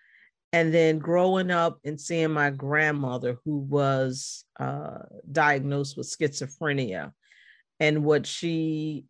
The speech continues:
had to go through when she had to be moved into a facility and go into a place that you have to go where you can get some type of assistance if you can't afford to pay on your own.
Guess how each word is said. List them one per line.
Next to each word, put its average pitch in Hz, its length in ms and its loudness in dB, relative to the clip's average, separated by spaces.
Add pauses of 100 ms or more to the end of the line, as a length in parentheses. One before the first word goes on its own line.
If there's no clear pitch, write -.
(100)
had 147 320 0
to 156 100 -6
go 139 220 2
through 143 220 -6
when 135 160 -4
she 156 220 -2
had 139 220 0
to 131 60 -4
be 139 180 -4
moved 139 360 -2
into 135 340 -2
a 127 60 2
facility 127 960 -2 (500)
and 151 220 2
go 147 220 6
into 143 320 0
a 135 80 2
place 143 440 -2
that 135 200 -4
you 139 140 -2
have 143 260 2
to 151 100 -8
go 143 240 -2
where 143 220 -2
you 135 180 -6
can 147 200 -4
get 131 220 -2
some 147 200 -4
type 135 280 -4
of 127 140 -6
assistance 123 880 -6 (300)
if 156 180 2
you 156 80 0
can't 139 300 0
afford 131 400 0
to 139 100 -8
pay 139 340 0
on 131 220 -4
your 135 260 -12
own. 131 420 -2